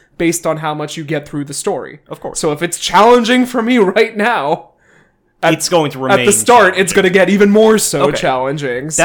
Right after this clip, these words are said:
Speaker 2: actually makes, that justifies it then. I know
Speaker 1: Yeah.
Speaker 2: that's your play style anyway, but
Speaker 1: Yeah.
Speaker 2: that, that, okay, if they justify it that
Speaker 1: Yeah,
Speaker 2: way,
Speaker 1: and it makes
Speaker 2: that's
Speaker 1: sense in the, the loose story we have, 'cause Tiki's like,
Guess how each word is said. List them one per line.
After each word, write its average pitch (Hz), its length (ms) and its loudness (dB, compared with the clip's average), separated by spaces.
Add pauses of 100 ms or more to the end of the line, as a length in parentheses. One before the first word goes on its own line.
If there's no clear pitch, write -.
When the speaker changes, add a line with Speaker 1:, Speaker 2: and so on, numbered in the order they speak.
Speaker 2:
actually 220 360 0
makes, 185 260 -4
that 170 160 -2
justifies 123 800 -6
it 87 100 -20
then. 101 200 -14
I 127 80 -2
know 175 100 2
Speaker 1:
Yeah. 185 60 4
Speaker 2:
that's 170 180 2
your 165 100 0
play 147 260 0
style 120 440 -2
anyway, 104 300 -10
but 160 120 -10
Speaker 1:
Yeah. 160 200 -2
Speaker 2:
that, - 160 -16
that, 262 280 -2 (100)
okay, 123 200 -2
if 131 80 -10
they 202 140 -4
justify 196 500 -4
it 127 120 -8
that 135 180 -4
Speaker 1:
Yeah, 135 80 -4
Speaker 2:
way, 120 100 -6
Speaker 1:
and 220 100 2
it 247 100 4
makes 269 220 0
Speaker 2:
that's 214 260 0
Speaker 1:
sense - 40 -2
in 185 140 0
the, 147 400 -2 (100)
the 156 140 -4
loose 170 340 -2
story 131 560 -2
we 120 200 -8
have, 120 340 -10
'cause 147 160 -10
Tiki's 165 360 -10
like, 156 220 -6